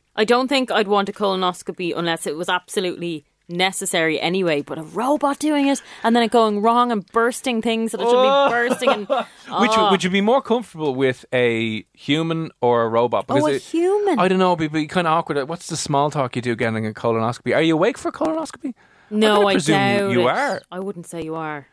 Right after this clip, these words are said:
Speaker 1: No. Well, sure, look, I've been to many a gynecologist, and that's just
Speaker 2: Would
Speaker 1: as
Speaker 2: you not like
Speaker 1: bad.
Speaker 2: a robot doing it there instead of the guy going,
Speaker 1: No.
Speaker 2: "Oh, lady problems, huh?
Speaker 1: No
Speaker 2: Just
Speaker 1: way.
Speaker 2: so
Speaker 1: I'd
Speaker 2: you know
Speaker 1: much
Speaker 2: yourself."
Speaker 1: rather, much rather the professional human being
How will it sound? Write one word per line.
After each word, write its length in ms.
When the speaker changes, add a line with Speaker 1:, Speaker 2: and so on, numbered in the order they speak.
Speaker 1:
No. 340
Well, 120
sure, 180
look, 160
I've 220
been 260
to 500
many 340
a 60
gynecologist, 960
and 100
that's 220
just 160
Speaker 2:
Would 80
Speaker 1:
as 40
Speaker 2:
you 40
not 140
like 100
Speaker 1:
bad. 60
Speaker 2:
a 40
robot 280
doing 200
it 80
there 200
instead 180
of 80
the 80
guy 160
going, 220
Speaker 1:
No. 280
Speaker 2:
"Oh, 280
lady 480
problems, 480
huh? 80
Speaker 1:
No 280
Speaker 2:
Just 140
Speaker 1:
way. 400
Speaker 2:
so 60
Speaker 1:
I'd 80
Speaker 2:
you 100
know 60
Speaker 1:
much 140
Speaker 2:
yourself." 180
Speaker 1:
rather, 360
much 340
rather 220
the 100
professional 540
human 340
being 320